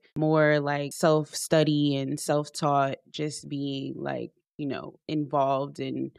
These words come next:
any type of arts and crafts or, like, any type of artistic activity since I was, like, a little kid. Over the years, that's just, like, morphed and changed. Like, my first love was drawing,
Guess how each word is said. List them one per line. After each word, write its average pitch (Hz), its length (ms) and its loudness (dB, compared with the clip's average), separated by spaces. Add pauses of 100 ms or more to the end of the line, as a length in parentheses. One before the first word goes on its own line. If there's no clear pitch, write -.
any 208 240 6
type 165 300 6
of 156 120 2
arts 156 280 4
and 151 80 2
crafts 143 480 4
or, 135 400 2
like, 139 320 -2
any 147 240 0
type 143 260 2
of 135 240 2 (140)
artistic 143 680 0
activity 135 920 -2 (140)
since 135 380 -4
I 131 200 0
was, 127 280 -2
like, 123 320 0
a 135 120 -2
little 135 320 -4
kid. 127 420 -2 (140)
Over 170 180 4
the 165 100 2
years, 190 300 4
that's 160 240 4
just, 160 320 2
like, 143 380 2 (100)
morphed 147 480 2 (100)
and 143 120 0
changed. 147 680 0
Like, 135 280 -4
my 139 140 -4
first 143 300 -4
love 143 240 0
was 139 140 -4
drawing, 156 600 2